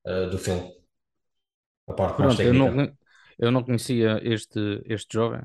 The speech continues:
Speaker 2: eh, mas se tudo correr bem ele vai ter um futuro promissor, quer seja dentro deste género, quer seja dentro de, do, de uma parte mais dramática,
Speaker 1: Uhum.
Speaker 2: eh,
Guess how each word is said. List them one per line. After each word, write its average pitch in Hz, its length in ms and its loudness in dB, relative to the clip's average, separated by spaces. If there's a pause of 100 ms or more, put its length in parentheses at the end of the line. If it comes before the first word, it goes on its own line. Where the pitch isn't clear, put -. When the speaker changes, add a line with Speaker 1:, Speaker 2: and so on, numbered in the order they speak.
(160)
Speaker 2:
eh, 104 840 -4
mas 101 520 -6 (200)
se - 120 -14
tudo 110 140 -6
correr 107 220 2
bem 107 180 4
ele 107 140 2
vai 107 140 0
ter 101 180 -2
um 104 120 -2
futuro - 240 -4
promissor, 107 480 -4 (340)
quer 170 140 0
seja 147 280 0
dentro 143 260 0
deste 131 260 -2
género, 139 280 -4
quer 127 140 -8
seja 131 280 -6
dentro 131 320 -6 (100)
de, 123 120 -2
do, 120 240 -2
de 110 140 -6
uma 117 140 2
parte 123 280 0
mais 117 240 -4
dramática, 117 680 -6
Speaker 1:
Uhum. 98 380 -4
Speaker 2:
eh, 120 440 4